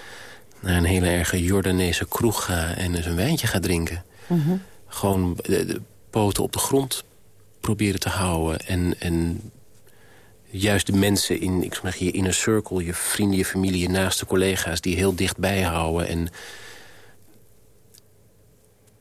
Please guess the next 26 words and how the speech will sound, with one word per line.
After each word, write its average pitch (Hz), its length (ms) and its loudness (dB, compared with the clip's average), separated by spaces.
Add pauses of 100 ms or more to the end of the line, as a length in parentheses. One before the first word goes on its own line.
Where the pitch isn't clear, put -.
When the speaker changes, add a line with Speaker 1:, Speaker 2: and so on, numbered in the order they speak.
(120)
Speaker 1:
je 92 180 -2
ook 90 100 -2
afvragen: 90 520 2
"Wat 87 180 -2
nu?" 143 260 4
En 90 120 2
uiteindelijk 92 480 2 (920)
is - 160 0
er 85 140 0
een, 98 220 2
geen - 240 2
ander 101 220 2
antwoord 95 380 0
dan 98 420 4
nu 104 80 4
niet 104 280 2
zo 98 140 2
heel 101 160 2
veel - 200 0
anders... 95 360 0
dan 98 140 -2
wat 95 120 0
ik 98 120 -4
hiervoor 92 380 0
deed. 95 200 2
Speaker 2:
Nee. 147 300 0